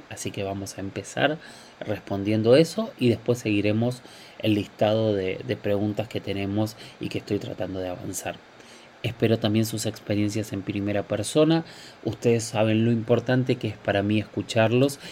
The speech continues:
Y no solo para mí, quiero que entre todos nos escuchemos. No juzgamos, no analizamos, no le damos explicaciones. Simplemente dejamos el audio ahí para que si alguien tiene alguna coincidencia,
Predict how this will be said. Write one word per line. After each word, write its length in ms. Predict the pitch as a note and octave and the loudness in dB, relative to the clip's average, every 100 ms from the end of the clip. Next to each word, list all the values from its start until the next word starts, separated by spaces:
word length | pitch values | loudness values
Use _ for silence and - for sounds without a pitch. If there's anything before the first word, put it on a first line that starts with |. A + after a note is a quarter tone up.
| - | -4
Y 120 | C3 - - | -2 -2 0
no 140 | F3+ F3+ | 2 6
solo 200 | A3 F#3+ | 6 8
para 180 | C3+ | 8
mí, 200 | D3+ D#3 C3 | 10 8 8
quiero 160 | E3+ | 6
que 80 | D#3 | 6
entre 240 | C3+ B2 | 4 2
todos 380 | A2+ A2+ A2 F#2+ | 2 2 2 0
nos 180 | G2+ - | -6 -8
escuchemos. 680 | G2 - F#2+ G#2 F#2+ F#2 - - - - | -8 -6 -4 -4 -4 -8 -14 -20 -18 2
No 100 | A#2+ | 2
juzgamos, 720 | B2 A#2 G#2 C3 D3 D3 D3 - - | 4 2 4 4 4 0 -2 -6 -4
no 180 | A#2 A#2 | 2 4
analizamos, 800 | A2 G2+ F#2 - A#2+ B2+ C3 - - | 4 2 0 2 4 4 0 -4 -2
no 120 | C3+ | 2
le 100 | C3 | 6
damos 260 | A2+ A2 A2 | 6 4 -2
explicaciones. 760 | - A2 G2+ - C3+ C3+ D3+ - - - - - - - | -8 -6 -6 -2 0 0 0 -6 -14 -20 -20 -20 -20 -10
Simplemente 580 | - E3 D3+ C#3 C3+ C3+ | -4 2 6 6 6 4
dejamos 480 | A2+ - A#2+ A2+ G2+ | 4 2 0 0 0
el 100 | G2+ | 2
audio 360 | G#2 G#2+ G2+ | 2 2 2
ahí 200 | G#2 A#2 | 2 2
para 400 | B2+ - G2 F2+ | -2 -4 -6 -6
que 240 | - G2 - | -6 -8 -8
si 180 | - G#2 | -8 -2
alguien 220 | A#2+ A#2 | 0 0
tiene 180 | A#2+ A#2 | 0 0
alguna 260 | C3 B2+ | 2 2
coincidencia, 760 | C3+ D#3+ F3 F#3 F3 E3 E3 E3+ | 2 0 4 4 4 2 0 -2